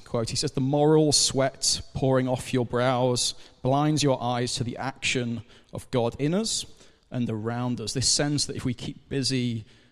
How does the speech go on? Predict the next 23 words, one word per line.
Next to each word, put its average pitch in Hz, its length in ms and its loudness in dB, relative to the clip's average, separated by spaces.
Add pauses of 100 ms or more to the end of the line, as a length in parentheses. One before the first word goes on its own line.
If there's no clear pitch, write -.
(140)
doing, 120 560 -2 (360)
keeping 127 420 -4
going, 120 520 -4 (480)
we 127 120 0
somehow 143 440 2
think 139 320 -2
that 123 160 -2
the 123 80 -6
whole 156 640 2
of 123 100 -4
this 131 160 -2
existence, 120 800 -4 (320)
York 127 280 -2
City 123 260 -2
Church, - 580 -6 (340)
our 117 100 -4
family, 127 640 -2
our 104 140 -6
friends, 117 500 -6
depends 131 420 -4
on 123 100 -2
our 113 120 -6 (160)
busyness 113 680 -8